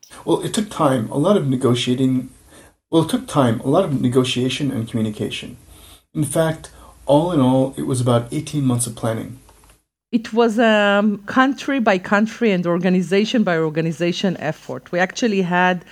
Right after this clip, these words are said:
Speaker 2: the fortune to have with us the Treasury and Finance Ministries of, of Austria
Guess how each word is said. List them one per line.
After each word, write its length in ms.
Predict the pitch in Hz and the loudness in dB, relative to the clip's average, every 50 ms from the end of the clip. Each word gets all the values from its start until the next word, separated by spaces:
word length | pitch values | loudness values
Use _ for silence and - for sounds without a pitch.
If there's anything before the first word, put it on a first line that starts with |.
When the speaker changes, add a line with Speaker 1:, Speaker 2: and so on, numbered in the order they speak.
| - - - - - - - | -20 -20 -20 -20 -20 -18 -4
Speaker 2:
the 100 | 151 180 | -4 -4
fortune 560 | 180 - - 202 196 208 202 - - 226 196 196 | -4 -2 -2 0 0 0 0 0 -2 -2 -2 -2
to 120 | - 190 185 | -2 -2 -2
have 460 | 165 185 175 175 180 185 185 170 170 | 0 0 2 2 2 2 2 0 0
with 200 | 185 185 165 175 | -2 -2 0 0
us 280 | 170 175 180 175 - | 0 0 0 0 -4
the 260 | - - 175 170 160 160 | -6 -4 -2 -2 -2 -2
Treasury 540 | - - 196 190 190 175 202 196 185 180 | -2 0 0 0 0 0 0 0 0 0
and 80 | 170 170 | -2 -2
Finance 420 | - - 185 185 185 185 185 - | -2 0 0 0 0 -2 -4 -4
Ministries 640 | - 180 180 185 185 185 - - 196 185 185 170 180 | -6 -4 -2 -2 -2 -4 -6 -4 -4 -4 -4 -2 -2
of, 260 | 180 165 165 160 151 - | -2 -2 -2 -2 -6 -8
of 200 | - 170 160 156 - | -8 -8 -8 -6 -2
Austria 580 | - 190 185 185 - - - 151 135 123 117 | -2 -2 -2 -2 -6 -10 -8 -8 -8 -8 -10